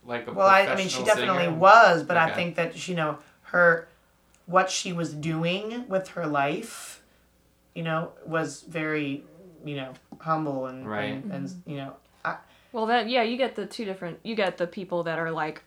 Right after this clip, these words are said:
Speaker 3: "Oh my God, it's American Idol. I need to audition 'cause people just don't even know how much of a badass I am." And then there's the people, actually people that come on there who are working musicians, you
Speaker 2: Right.
Speaker 3: know, and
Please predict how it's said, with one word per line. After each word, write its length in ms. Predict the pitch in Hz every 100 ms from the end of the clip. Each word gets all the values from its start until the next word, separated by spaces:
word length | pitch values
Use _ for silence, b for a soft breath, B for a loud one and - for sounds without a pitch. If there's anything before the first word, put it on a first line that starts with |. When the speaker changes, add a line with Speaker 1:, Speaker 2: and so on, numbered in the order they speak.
| _ -
Speaker 3:
"Oh 80 |
my 120 | 254 269
God, 160 | 262
it's 100 | 254
American 360 | 247 214 208 214
Idol. 400 | 190 185 185 175
I 80 | -
need 200 | 175 202
to 80 | 208
audition 560 | 185 180 185 190 185 180
'cause 240 | 185 156
people 280 | - 190 185
just 200 | 180 175
don't 200 | 175 170
even 180 | 180 190
know 380 | 185 156 151 160
how 260 | 175 180 170
much 260 | 156 170
of 100 | 170
a 60 | 175
badass 420 | 180 147 117 165 -
I 100 | 92
am." 220 | 73 -
And 120 | 196 196
then 120 | 190
there's 260 | 196 196
the 60 | 196
people, 520 | 190 247 208 185 175 - -
actually 300 | 220 233 226
people 240 | 214 202 185
that 140 | 180
come 140 | 202 185
on 160 | 180
there 240 | 180 190 190
who 400 | 185 175 165 -
are 360 | 170 185 180 170
working 500 | 170 170 180 175 170
musicians, 840 | 160 170 208 185 156 160 175 - B B B
you 60 | 170 170
Speaker 2:
Right. 40 |
Speaker 3:
know, 280 | 185 170 175
and 380 | - 160 160 165